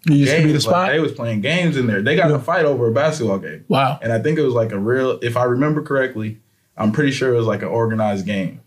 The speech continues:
Speaker 1: Yeah.
Speaker 2: And they was, they was homies, but they got into it in the heat of the moment hooping. And they got in a fight. He get pushed out the side door and whatever, whatever happens. And that's, like, my last memory of, like, me being at the Grub.
Speaker 1: Wow.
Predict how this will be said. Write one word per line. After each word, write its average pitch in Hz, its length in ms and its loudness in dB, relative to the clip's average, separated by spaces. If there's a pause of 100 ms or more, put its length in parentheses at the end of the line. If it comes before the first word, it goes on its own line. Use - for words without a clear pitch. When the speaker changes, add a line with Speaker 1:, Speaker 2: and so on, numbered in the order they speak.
(100)
Speaker 1:
Yeah. 139 320 2 (240)
Speaker 2:
And 98 220 0
they 117 120 2
was, 113 360 -2
they 135 220 -2
was 127 160 0
homies, 147 440 2
but 104 100 -2
they 113 120 0
got 120 220 0
into 151 320 0
it - 140 0
in 110 120 -2
the 110 80 -2
heat 123 180 -2
of 113 80 0
the 110 60 -2
moment 120 340 0
hooping. 165 380 -2 (260)
And 101 100 -4
they 113 80 0
got 120 140 0
in 110 80 0
a 104 40 -4
fight. 135 440 -2 (400)
He 139 160 0
get 131 200 0
pushed 123 260 -2
out 117 160 0
the - 60 -10
side 117 340 0
door 131 440 0 (360)
and 98 400 -4
whatever, 117 320 0
whatever 110 320 0
happens. 87 380 -4 (140)
And 104 120 0
that's, 123 200 2
like, 113 140 0
my 113 140 0
last 113 560 -2 (180)
memory 113 480 0
of, 98 160 -6
like, 98 320 -2 (200)
me 117 300 0
being 104 260 -4
at 101 120 -2
the - 60 -16
Grub. 98 360 -4
Speaker 1:
Wow. 143 360 0